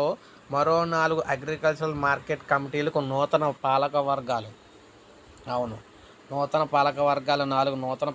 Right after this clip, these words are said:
పాలక వర్గాలను అయితే ఏర్పాటు చేయడం జరిగింది. రాష్ట్రంలోని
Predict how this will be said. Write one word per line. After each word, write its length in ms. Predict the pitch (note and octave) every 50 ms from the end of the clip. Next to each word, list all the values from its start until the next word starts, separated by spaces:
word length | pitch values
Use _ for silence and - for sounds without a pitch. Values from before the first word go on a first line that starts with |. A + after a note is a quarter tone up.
| -
పాలక 220 | C#3+ C3+ C3+ C3+ - C#3 C3+
వర్గాలను 340 | C3+ C3+ B2+ C#3 C3+ C3+ C3
అయితే 120 | B2+ C3+ C3 -
ఏర్పాటు 280 | - - C3+ C3 B2+ -
చేయడం 260 | C3 B2 B2+ B2+ B2+ A#2+
జరిగింది. 420 | A#2+ A#2 A#2 A#2+ A#2 A#2 A#2+ C3+ E3+ G3 A#3 - - - - - - - - C3+
రాష్ట్రంలోని 680 | C#3 D3 D#3 - - F3+ E3+ E3+ E3 D#3+ D#3+ F3 E3+ D3+